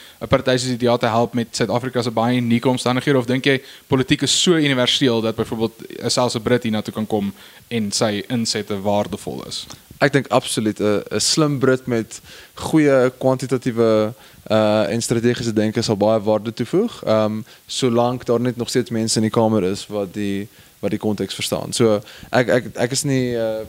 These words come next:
Speaker 2: particular stickler vir mens moet van hier af wees om dit te kan verstaan nie.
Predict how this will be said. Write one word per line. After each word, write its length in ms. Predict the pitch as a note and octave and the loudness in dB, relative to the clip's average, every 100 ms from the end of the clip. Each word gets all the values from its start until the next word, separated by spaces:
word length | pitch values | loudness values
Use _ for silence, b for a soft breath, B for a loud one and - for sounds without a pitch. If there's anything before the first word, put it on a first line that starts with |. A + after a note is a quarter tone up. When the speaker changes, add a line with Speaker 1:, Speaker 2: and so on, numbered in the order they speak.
| - | -12
Speaker 2:
particular 380 | A2+ A#2 A2+ | -10 -8 -10
stickler 320 | - A#2+ A#2 G#2+ - | -16 -18 -16 -14 -10
vir 300 | G#2 F#2+ G2 - A2+ | -8 -8 -12 -18 -14
mens 200 | A2 G2+ | -12 -8
moet 140 | A#2+ - _ _ _ _ - | -8 -10 _ _ _ _ -20
van 320 | - - C3 | -20 -4 0
hier 180 | A#2+ B2 | 4 4
af 80 | A2+ | 4
wees 200 | A#2 A#2 | 2 0
om 60 | A#2 | -4
dit 80 | |
te 80 | G#2 | -6
kan 120 | A2 | -8
verstaan 300 | G#2+ - G#2+ | -8 -4 -2
nie. 180 | B2+ A#3 | -2 -4